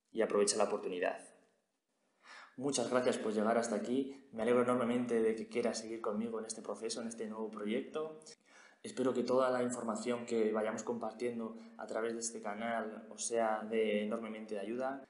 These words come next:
Ir dándome feedback durante los diferentes capítulos, si os ha interesado, qué tal lo veis, qué cosas, eh,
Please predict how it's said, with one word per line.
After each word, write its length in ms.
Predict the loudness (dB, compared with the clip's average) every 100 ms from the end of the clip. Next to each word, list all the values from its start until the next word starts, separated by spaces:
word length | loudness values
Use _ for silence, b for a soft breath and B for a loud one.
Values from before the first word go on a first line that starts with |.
| _
Ir 240 | 0 0 2
dándome 320 | -2 -2 -4
feedback 380 | -4 -2 -2 -4
durante 320 | -4 -2 -2
los 240 | -2 -2
diferentes 420 | -4 -4 -4 -4 -4
capítulos, 800 | -4 -2 -4 0 0 0 -2 B B B
si 140 | -2
os 120 | 0
ha 40 | -2
interesado, 720 | -2 -2 2 4 6 4 2
qué 80 |
tal 180 | 0 2
lo 100 | 4
veis, 540 | 4 4 2 0 -4 -10 B B
qué 160 | -2 2
cosas, 720 | 4 4 4 2 0 -2 -10
eh, 500 | -4 0 4 4 2